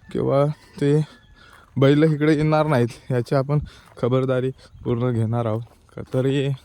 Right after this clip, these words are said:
काही, अ, अडचण येणार नाही नदी जरी असली किंवा बाकीच्या गोष्टी असल्या तरी मित्रांनो. बघा जे जे गाडा मालक येणार आहात, अ, जे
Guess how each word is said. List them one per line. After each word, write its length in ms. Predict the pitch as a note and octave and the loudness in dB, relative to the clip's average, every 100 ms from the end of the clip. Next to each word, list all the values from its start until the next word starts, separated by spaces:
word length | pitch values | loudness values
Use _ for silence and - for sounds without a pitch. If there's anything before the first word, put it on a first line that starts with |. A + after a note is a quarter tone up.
| _ | _
काही, 340 | - C3 D3+ D3 D3 - - - - | 0 0 0 -2 -6 -12 -20 -20 -4
अ, 40 | |
अडचण 560 | A#2+ B2 A#2+ C3 - E3 | 0 2 2 0 2 0
येणार 300 | D3+ D3 D3+ | 2 2 2
नाही 300 | D3+ C3 B2+ - _ | 2 2 0 -4 _
नदी 320 | C3 B2 C3 | -4 -2 0
जरी 220 | C3 C3+ C3+ | -2 0 -2
असली 340 | B2 - A#2+ - _ _ - - | -4 -6 -8 -10 _ _ -20 -4
किंवा 160 | B2 | -2
बाकीच्या 380 | A#2 A#2 A#2+ A#2 | -2 -4 -4 -4
गोष्टी 340 | B2 A#2+ - A#2+ | -2 -4 -6 -6
असल्या 320 | A2 - A2+ - - - - - | -6 -6 -6 -6 -16 -20 -10 -2
तरी 220 | A2+ A#2+ | 0 0
मित्रांनो. 440 | A2+ G2+ A2 A2+ A#2 - - - - - - - - - - - - - - | -4 -4 -4 -4 -8 -14 -20 -20 -20 -20 -20 -20 -20 -20 -20 -20 -20 -20 -4
बघा 240 | B2+ E3 | 2 4
जे 260 | E3+ D#3 F3 | 4 4 2
जे 340 | E3 F3+ F3 E3+ D3+ | 4 4 4 2 0
गाडा 240 | C#3+ D3+ | 0 2
मालक 300 | D#3+ D#3+ E3 D#3+ - - - | 2 2 0 -2 -8 -20 -12
येणार 300 | C3 C#3+ D3 | -4 0 2
आहात, 120 | C#3+ C#3+ - - - - - - A#2+ | 0 -2 -10 -20 -20 -20 -20 -14 -6
अ, 240 | B2 B2+ | 0 0
जे 560 | B2 C3 C3+ C3+ C3 | 0 2 4 2 2